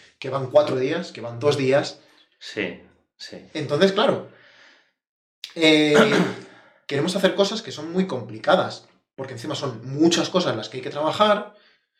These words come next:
Speaker 1: es muy complejo. Entonces, ¿qué pasa? Que al final es como no encaja para nadie, personalmente, pero
Speaker 2: Es muy complejo, pero creo que es al final lo que te digo. Em,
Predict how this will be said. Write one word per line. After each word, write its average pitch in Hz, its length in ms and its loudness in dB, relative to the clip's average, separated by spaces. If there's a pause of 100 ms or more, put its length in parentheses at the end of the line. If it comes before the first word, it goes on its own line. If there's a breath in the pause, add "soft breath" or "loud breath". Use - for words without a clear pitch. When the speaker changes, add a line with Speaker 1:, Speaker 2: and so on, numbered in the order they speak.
(640 soft breath)
Speaker 1:
es 131 100 -10
muy 185 160 4
complejo. 131 500 -2
Entonces, 143 280 -6
¿qué - 80 -2
pasa? 170 260 0
Que - 60 -16
al 117 60 -16
final 151 260 -2
es 160 80 -4
como 120 280 -12
no 143 300 0
encaja 160 520 0
para 156 140 4
nadie, 185 460 2 (1900)
personalmente, 156 560 2 (340 loud breath)
pero 185 360 6
Speaker 2:
Es 139 140 -6
muy 170 140 6
complejo, 170 500 4
pero 117 460 2
creo 139 240 -6
que 123 280 -2 (340)
es 107 300 -12
al 117 140 -6
final 113 260 -2
lo 123 120 0
que 110 80 -8
te 92 100 -18
digo. 101 300 -10 (200)
Em, 92 800 -4